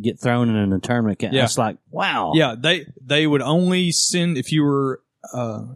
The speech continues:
Speaker 2: a Japanese American at the time, you would only be sent to the European theater.
Speaker 1: Wow.
Speaker 2: 'Cause they didn't trust you
Speaker 1: To
Speaker 2: to
Speaker 1: go
Speaker 2: go
Speaker 1: to
Speaker 2: to
Speaker 1: the
Speaker 2: the Pacific.
Speaker 1: Right.
Speaker 2: So they sent you to Europe.
Speaker 1: Isn't that crazy?
Speaker 2: It's insane.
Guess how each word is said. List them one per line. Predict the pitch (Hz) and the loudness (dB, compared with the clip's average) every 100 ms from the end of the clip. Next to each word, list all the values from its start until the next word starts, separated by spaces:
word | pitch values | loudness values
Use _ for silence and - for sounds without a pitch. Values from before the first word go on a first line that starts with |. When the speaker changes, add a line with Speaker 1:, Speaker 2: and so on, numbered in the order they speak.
| - | -10
Speaker 2:
a | 131 | -6
Japanese | 143 156 165 170 160 | 0 0 0 -2 0
American | 156 151 147 151 139 | 0 0 -2 -2 -4
at | |
the | - | -6
time, | - 139 139 135 - _ | -4 -2 0 -2 -6 _
you | - 131 | -2 2
would | 131 | 2
only | 131 147 | 2 2
be | 139 135 | 2 0
sent | - 156 120 - | 2 0 0 -6
to | - | -6
the | 123 | -4
European | 131 139 135 139 127 | 0 2 2 2 0
theater. | 117 123 113 98 92 _ _ - - - | 0 -2 -2 -6 -12 _ _ -20 -20 -8
Speaker 1:
Wow. | 101 98 87 - - - - | -2 0 0 -4 -14 -14 -2
Speaker 2:
'Cause | 123 110 | 0 2
they | 117 117 113 107 - | 2 2 0 -2 0
didn't | 147 156 | 0 2
trust | - 151 139 - - | 2 2 2 2 2
you | 131 131 123 120 _ - | 2 4 2 0 _ -2
Speaker 1:
To | |
Speaker 2:
to | 117 | 4
Speaker 1:
go | |
Speaker 2:
go | 117 110 | 6 6
Speaker 1:
to | 135 | 4
Speaker 2:
to | |
Speaker 1:
the | 113 | 2
Speaker 2:
the | |
Pacific. | 123 - 113 - - | 0 0 0 -2 -2
Speaker 1:
Right. | 110 95 90 | 0 0 -2
Speaker 2:
So | - 123 | -4 -2
they | 117 | 0
sent | - 143 - | 2 0 2
you | 135 | 2
to | 123 | 2
Europe. | 117 107 95 - | 2 0 -4 -10
Speaker 1:
Isn't | - _ _ _ _ 135 | -12 _ _ _ _ -4
that | 110 | -2
crazy? | - 95 92 101 | 0 0 2 2
Speaker 2:
It's | 180 208 | 2 2
insane. | 185 - 233 196 | 2 2 4 2